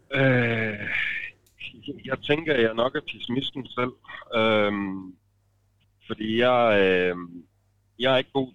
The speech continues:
til at råbe, "Ulven kommer, ulven kommer", men lige hvad det her angår, der er jeg svært bange for, at vi for det første ser en flugt af etablerede chauffører og vognmænd.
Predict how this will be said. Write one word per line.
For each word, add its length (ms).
til 80
at 160
råbe, 500
"Ulven 340
kommer, 280
ulven 240
kommer", 340
men 480
lige 140
hvad 120
det 160
her 140
angår, 520
der 60
er 80
jeg 180
svært 340
bange 300
for, 260
at 60
vi 160
for 80
det 180
første 320
ser 140
en 100
flugt 340
af 340
etablerede 440
chauffører 340
og 80
vognmænd. 360